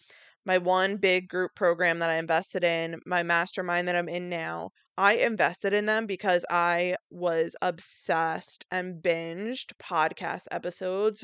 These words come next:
from the creator, from the host. And so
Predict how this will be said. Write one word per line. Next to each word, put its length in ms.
from 440
the 80
creator, 440
from 280
the 80
host. 540
And 260
so 640